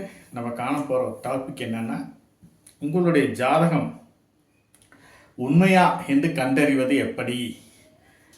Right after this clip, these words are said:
உங்க குழந்தைகளோட ஜாதகம், உங்களோட ஜாதகம் நீங்க எழுதி வச்சிருப்பீங்க. அந்த ஜாதகம் உண்மையா இருப்பதா எப்படி அதை நம்ம கண்டறியணும்? அதுக்கான ஒரு டிப்ஸ் தாங்க இது. இப்ப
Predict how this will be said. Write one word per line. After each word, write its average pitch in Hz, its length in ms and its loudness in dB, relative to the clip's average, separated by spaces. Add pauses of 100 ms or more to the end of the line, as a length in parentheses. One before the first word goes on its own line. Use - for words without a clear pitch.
(320)
உங்க 113 220 -6
குழந்தைகளோட 135 480 4 (140)
ஜாதகம், 135 440 2 (580)
உங்களோட 120 320 -4 (140)
ஜாதகம் 135 400 -2
நீங்க 120 200 -2
எழுதி 135 240 -2
வச்சிருப்பீங்க. 127 460 -4 (680)
அந்த 113 120 -6 (100)
ஜாதகம் 180 440 4 (100)
உண்மையா 180 300 2 (120)
இருப்பதா 156 420 0 (1600)
எப்படி 185 260 4 (500)
அதை 135 160 4
நம்ம 135 160 4 (100)
கண்டறியணும்? 139 560 6 (300)
அதுக்கான 143 500 2
ஒரு 143 140 4 (480)
டிப்ஸ் - 320 -2
தாங்க 147 260 2
இது. 123 160 -2 (1080)
இப்ப - 140 -4